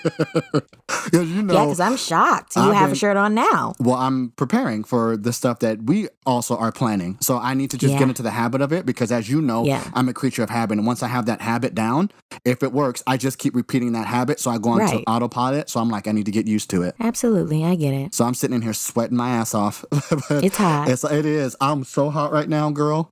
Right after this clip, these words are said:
Speaker 1: <laughs>
Speaker 2: You know, I'm, I'm over here sipping and it's like,
Speaker 1: I got this Red Bull here, and I'm d-, like, if it's gonna raise my, my <laughs> body temperature, so I'm like,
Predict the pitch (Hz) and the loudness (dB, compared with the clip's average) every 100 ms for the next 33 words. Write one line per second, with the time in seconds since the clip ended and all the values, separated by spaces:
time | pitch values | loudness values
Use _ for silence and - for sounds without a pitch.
0 | - 135 165 175 196 170 165 185 - 165 | -2 0 2 4 6 6 4 2 2 2
1 | 180 202 175 165 165 147 - 190 170 143 | 4 4 6 4 4 2 4 2 4 2
2 | 143 147 147 - 139 139 120 - - _ | 2 2 0 -2 -2 -2 -4 -10 -20 _
3 | _ - 127 135 123 120 117 127 135 123 | _ -2 0 0 0 -2 2 2 2 0
4 | 113 117 104 113 117 117 123 110 127 117 | 0 0 0 0 0 2 0 0 -2 -2
5 | 127 113 - 123 110 135 - 151 139 147 | 0 0 0 -4 -2 -4 0 0 2 0
6 | 139 123 123 135 127 135 120 151 170 147 | 0 -2 -2 0 0 0 0 0 0 0
7 | 175 127 127 131 139 143 135 113 | 0 0 -2 0 0 0 0 0